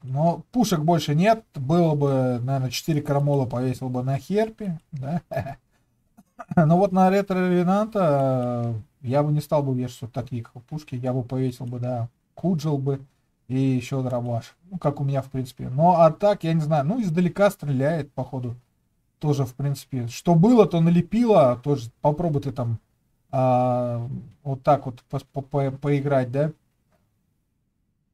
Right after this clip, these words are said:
Когда у тебя пушек ограниченное количество.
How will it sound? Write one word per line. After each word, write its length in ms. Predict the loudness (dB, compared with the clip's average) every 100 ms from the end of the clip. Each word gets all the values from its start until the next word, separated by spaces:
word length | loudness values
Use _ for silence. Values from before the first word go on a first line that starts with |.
| _
Когда 260 | -2 2 2
у 60 |
тебя 140 | 0 -2
пушек 400 | -4 -8 -8 -8
ограниченное 640 | -4 -4 -4 -6 -8 -6
количество. 560 | -2 -4 -4 -12 -18